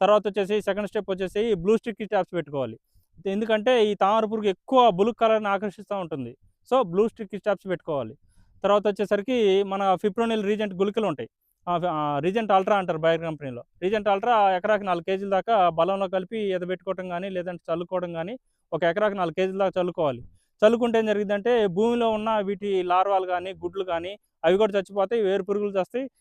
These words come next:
మంచి మీకు చాలా మేలు జరుగుతుంది, మొక్క కూడా బాగా ఎదుగుదల బాగా వస్తుంది. రీజెంట్ అల్ట్రా ఫోర్ కేజీ ఎకరా డోసు. ఓకేనా? ఆ, దీని తర్వాత వచ్చేసరికి మీకు కెమికల్స్‌లోకి వచ్చేద్దాం. కెమి-, ఆ, లేదంటే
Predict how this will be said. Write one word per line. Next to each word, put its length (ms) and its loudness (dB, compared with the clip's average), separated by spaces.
మంచి 460 0
మీకు 260 -4
చాలా 180 6
మేలు 200 0
జరుగుతుంది, 760 0
మొక్క 280 -2
కూడా 440 4
బాగా 320 2
ఎదుగుదల 340 -2
బాగా 240 -2
వస్తుంది. 320 -12
రీజెంట్ 280 -6
అల్ట్రా 280 -2
ఫోర్ 240 -4
కేజీ 280 -6
ఎకరా 240 4
డోసు. 340 0
ఓకేనా? 340 -2
ఆ, 420 0
దీని 160 -2
తర్వాత 280 4
వచ్చేసరికి 600 0
మీకు 280 -2
కెమికల్స్‌లోకి 540 -2
వచ్చేద్దాం. 400 -2
కెమి-, 300 -2
ఆ, 280 0
లేదంటే 460 2